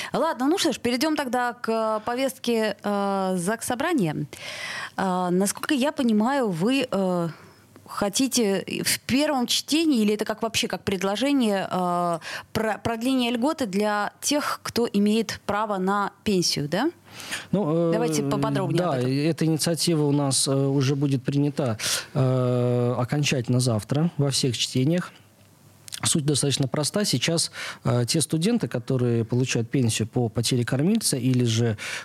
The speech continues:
Speaker 2: э, являются инвалидами, получают пенсию по инвалидности.
Speaker 1: Это только студентов касается?
Speaker 2: Только студентов, да.
Speaker 1: Или, э, в
Speaker 2: С-,
Speaker 1: принципе,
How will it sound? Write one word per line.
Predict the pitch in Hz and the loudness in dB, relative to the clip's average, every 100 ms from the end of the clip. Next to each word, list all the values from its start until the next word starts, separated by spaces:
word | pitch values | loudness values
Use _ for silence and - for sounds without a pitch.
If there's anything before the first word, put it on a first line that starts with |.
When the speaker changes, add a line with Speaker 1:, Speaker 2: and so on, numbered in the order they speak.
| - | -2
Speaker 2:
э, | 120 117 113 113 | 0 2 2 2
являются | 117 120 127 123 110 - 117 123 | 2 2 2 2 0 0 0 2
инвалидами, | 123 131 202 196 180 | 2 2 2 2 2
получают | - 156 139 156 143 - | 2 0 2 0 0 0
пенсию | 143 131 135 | 0 0 -2
по | 139 | 0
инвалидности. | 131 135 135 123 113 240 | 2 2 2 2 0 0
Speaker 1:
Это | 269 | 0
только | 302 349 330 | 0 0 0
студентов | - 294 359 349 - | 0 0 0 -2 -4
касается? | 196 - 160 | -4 -2 0
Speaker 2:
Только | 165 175 | 0 0
студентов, | 147 160 139 101 107 | 0 2 2 2 2
да. | - - | 2 2
Speaker 1:
Или, | 240 220 | 2 0
э, | - 190 185 | 0 -2 -2
в | - | 0
Speaker 2:
С-, | |
Speaker 1:
принципе, | 254 233 202 | 0 2 0